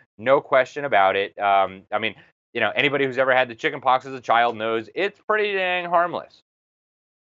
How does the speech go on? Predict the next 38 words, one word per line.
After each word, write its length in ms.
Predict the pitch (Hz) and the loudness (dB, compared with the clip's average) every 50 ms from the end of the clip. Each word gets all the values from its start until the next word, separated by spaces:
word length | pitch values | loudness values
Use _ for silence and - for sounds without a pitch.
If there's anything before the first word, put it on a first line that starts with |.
| _ _ _ - | _ _ _ -2
Uh, 300 | 107 117 117 117 117 117 113 | 2 2 4 4 4 2 2
and 260 | 120 123 120 120 123 | 0 0 -2 -2 -6
if 180 | 120 120 113 - | -8 -8 -8 -10
you 80 | 113 | -8
got, 340 | 107 - 131 127 123 113 - | 0 2 4 4 4 2 0
uh, 220 | 113 113 110 107 104 | 0 2 2 2 0
the 240 | 98 107 107 104 | 0 -2 -4 -2
vaccine 680 | 95 117 113 104 101 - - - 240 233 226 220 214 208 | 0 0 0 0 0 -2 -6 -6 -4 -4 -4 -4 -4 -4
and 180 | 104 131 127 123 | -2 -2 -2 -2
then 100 | 127 123 | -2 -2
it 80 | 123 110 | -2 -2
wore 300 | 113 113 120 117 120 143 | 0 0 2 4 6 6
off 300 | 175 185 180 175 170 - | 6 6 6 4 2 -2
and 120 | 110 123 | -10 -8
you 80 | 117 110 | -4 0
got 160 | 127 127 120 | 2 2 2
it 120 | 113 113 | 2 0
as 80 | 110 110 | -4 -6
an 80 | 110 | -8
adult, 360 | 104 110 147 160 165 165 - _ - - - - _ _ - | -6 0 2 2 2 2 0 _ -20 -20 -20 -20 _ _ -12
you 100 | 113 117 | -6 -2
know, 240 | 120 120 120 117 117 | 0 0 0 2 4
uh-oh, 560 | - 135 151 107 113 113 110 110 107 107 - _ _ _ _ _ _ - | 4 4 6 6 6 4 4 2 0 -2 -6 _ _ _ _ _ _ -12
now 300 | 85 90 92 98 98 98 | -6 -2 0 0 0 0
you're 220 | 104 104 104 98 | -2 -4 -4 -6
in 100 | 95 95 | -6 -8
some 140 | - 107 95 | -12 -16 -12
pretty 200 | - 98 90 90 | -10 -8 -8 -8
serious 320 | - - 90 87 92 92 | -8 -8 -6 -6 -6 -2
trouble, 220 | - 147 139 104 98 | 0 0 2 4 4
right? 140 | 127 139 | 2 4
That's 140 | 160 175 175 | 4 2 2
why 100 | 240 220 | 2 -2
they 80 | 202 185 | -2 -4
need 240 | 185 196 175 147 135 | -6 -6 -8 -6 -4
booster 400 | 170 220 240 - - - 151 120 | -4 -4 -6 -8 -8 -6 -4 -2
vaccines, 540 | 123 113 107 104 101 - - 82 69 76 | 0 0 -2 -2 -4 -8 -14 -14 -10 -6
right? 140 | 104 113 - | -6 -6 -6